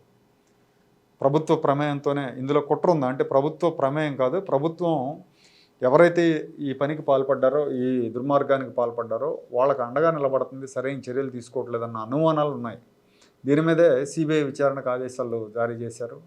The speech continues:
అట్లాగే సుప్రీంకోర్టు కూడా సుమోటోగా తీసుకుంది. అంత సీరియస్ ఇష్యూ అది.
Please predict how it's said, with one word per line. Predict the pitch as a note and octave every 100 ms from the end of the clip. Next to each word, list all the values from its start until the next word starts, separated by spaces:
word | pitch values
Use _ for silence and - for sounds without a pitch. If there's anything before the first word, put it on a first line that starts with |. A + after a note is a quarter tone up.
| -
అట్లాగే | - C3+ C#3 C#3+ A2+ - _ -
సుప్రీంకోర్టు | C#3 D3+ D#3 C#3+ C#3
కూడా | D3 C#3+
సుమోటోగా | - D#3 D3+ D3 A#2+
తీసుకుంది. | A2+ G#2 - F#2+ - _ C3
అంత | B2 C#3
సీరియస్ | - E3 E3+ E3+ E3+
ఇష్యూ | A#2 - G#2
అది. | - -